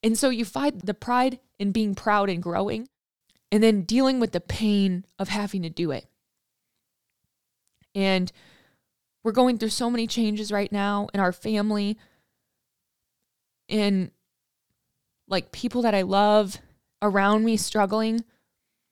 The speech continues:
And it just fucking sucks so, so deeply. And you guys know this is, this is my diary. Like, even at this point, like, who the fuck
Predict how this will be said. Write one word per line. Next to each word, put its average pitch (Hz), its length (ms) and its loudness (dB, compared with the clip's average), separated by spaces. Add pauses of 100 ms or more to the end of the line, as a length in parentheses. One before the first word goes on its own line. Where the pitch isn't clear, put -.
(720)
And 208 120 2
it 208 120 0
just 214 300 0
fucking 214 380 0
sucks - 480 -4
so, 196 320 0 (200)
so 202 280 2
deeply. 233 600 -4
And 196 220 2 (600)
you 233 100 -2
guys 226 220 8
know 202 140 4
this 190 160 0
is, 226 180 0 (640)
this 233 140 -2
is 247 100 2
my 220 140 4
diary. 170 360 2
Like, 180 240 0
even 247 180 0
at 247 120 2
this 196 120 -2
point, 214 200 2
like, 190 100 2
who 214 100 -2
the 320 80 -2
fuck - 360 0